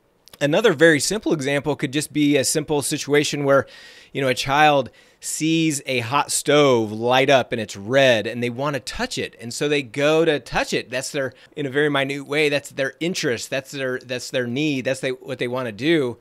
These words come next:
And they get a lack of support because their parent yells, "No, no, don't touch that. Don't touch that." Right? And so, and so what do they do? They back off and they start crying, and, and it creates this imbalance where their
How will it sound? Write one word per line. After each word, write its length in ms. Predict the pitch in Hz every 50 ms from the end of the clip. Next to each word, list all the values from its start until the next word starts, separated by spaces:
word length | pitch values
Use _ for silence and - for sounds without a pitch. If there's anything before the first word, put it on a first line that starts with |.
| _ _ - - - - _ -
And 80 | 143 156
they 120 | 170 165
get 140 | 165 175 165
a 60 | 151
lack 360 | 139 147 151 170 202 208 -
of 100 | 165 -
support 640 | - - 135 - - - 220 247 247 202 160 127 127
because 240 | 135 - 156 147 127
their 140 | 139 139 127
parent 260 | - 165 156 156 147
yells, 220 | 147 139 135 131
"No, 180 | 208 285 269 254
no, 280 | 285 269 226 147 - _
don't 180 | - 226 247 -
touch 220 | 226 247 - -
that. 180 | - 151 135 127
Don't 160 | 208 226 220
touch 220 | - 220 214 -
that." 260 | - 147 110 87 - _ _ _ _ _ _ _ _ _ _ _ _ -
Right? 240 | 127 127 127 143 -
And 140 | - 147 147
so, 300 | - - 170 160 139 - - - - - - - _ _
and 160 | - 143 139
so 200 | - - 160 156
what 220 | 151 139 143 160 160
do 80 | 156
they 140 | 156 147 135
do? 240 | 117 147 160 165 165
They 120 | 151 139
back 320 | 127 123 196 190 170 - 180
off 240 | 175 175 175 165
and 60 | - 151
they 80 | 147
start 300 | 143 - - 156 147 139
crying, 500 | - - 160 160 175 196 190 170 156 147
and, 160 | 139 - 147
and 260 | 147 139 - 147 147 147
it 120 | 139 -
creates 400 | - - 151 147 156 170 - -
this 220 | - 143 120 -
imbalance 800 | - - 151 147 131 113 101 117 117 131 160 175 147 131 127 - -
where 120 | 131 127
their 220 | 123 127 123 120